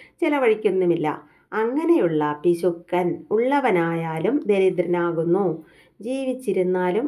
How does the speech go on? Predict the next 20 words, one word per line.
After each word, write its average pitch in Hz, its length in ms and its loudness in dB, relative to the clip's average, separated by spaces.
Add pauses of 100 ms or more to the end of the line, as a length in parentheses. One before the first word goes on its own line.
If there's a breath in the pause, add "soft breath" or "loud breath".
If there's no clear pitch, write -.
മരിച്ചവൻ 196 680 -2
തന്നെ. 170 400 0 (260)
ആ 202 140 -6 (140)
ധനം 185 280 -2
കൊണ്ട് 170 220 -2
അവനോ 160 400 -2 (140)
അന്യർക്കോ 170 640 -4
എന്താണ് 196 420 -2
പ്രയോജനം? 156 680 -4 (640 loud breath)
അവൻ്റെ 196 460 0
സമ്പാദ്യം 170 920 -2
പാഴ്വേല 165 600 -2
മാത്രം. 160 540 -8 (2500 loud breath)
എവിടെ 233 300 4 (400 loud breath)
വീടിൻ്റെ 226 460 2
ഉള്ളിൽ 202 280 2 (120)
എവിടെയൊക്കെ 269 500 0
സ്ഥലമുണ്ടോ 185 580 2 (200)
അവിടെ 226 220 2
മുഴുവൻ 220 500 0